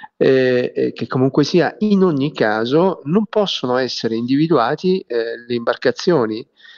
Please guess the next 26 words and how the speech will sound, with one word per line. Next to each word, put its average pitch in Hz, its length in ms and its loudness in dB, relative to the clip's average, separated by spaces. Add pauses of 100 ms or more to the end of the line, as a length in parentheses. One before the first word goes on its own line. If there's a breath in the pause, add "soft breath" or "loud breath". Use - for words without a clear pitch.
(180 loud breath)
eh, - 220 -2
dove 120 1000 0
si 139 120 -10
trasportano 127 520 -2
aiuti, 123 400 -2
eh, 117 240 -4
militari 147 480 0
come 113 200 -2
obiettivi 113 480 0
milita-, 104 440 -4
come 127 180 0
obiettivi 123 460 0
proprio 127 320 0
mil-, 151 360 2
eh, 120 260 -4 (480)
militari, 120 580 0
chiedo 113 180 -6
scusa, 110 380 -4
dove 117 180 -2
si 113 180 -12
trasportano 127 560 -2
aiuti 117 440 -4
alimentari 123 720 -2 (400 loud breath)
non 147 180 0
possono 120 340 0
essere, - 400 -4